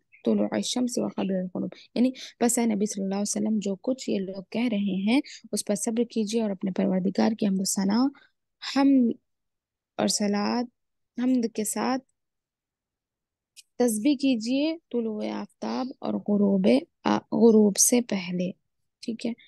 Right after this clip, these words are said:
تو یہاں پر دیکھیے، ہمیں اذکار، اذکار الصبح اور اذکار، اذکار المساء کے بارے میں بتایا جا رہا ہے۔ تو یہ بھی بہت ضروری چیز ہے۔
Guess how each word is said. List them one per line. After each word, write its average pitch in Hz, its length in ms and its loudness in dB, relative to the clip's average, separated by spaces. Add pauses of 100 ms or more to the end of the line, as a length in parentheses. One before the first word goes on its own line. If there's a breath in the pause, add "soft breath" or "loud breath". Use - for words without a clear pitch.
(460 soft breath)
تو 233 220 0
یہاں 226 340 2
پر 233 200 0
دیکھیے، 247 540 0 (220)
ہمیں 208 440 4 (460)
اذکار، 214 540 0 (600 soft breath)
اذکار 208 460 -2
الصبح 214 720 -2 (260)
اور 226 160 -4
اذکار، 208 420 -2 (320)
اذکار - 460 4
المساء 240 600 4
کے 233 100 0
بارے 208 260 0
میں 214 120 -2
بتایا 196 440 -2
جا 196 180 -2
رہا 208 160 0
ہے۔ 240 60 -2 (1900 loud breath)
تو 269 100 6
یہ 240 220 10
بھی 247 160 8
بہت 208 320 4
ضروری 196 420 -6
چیز 220 300 0
ہے۔ 277 120 6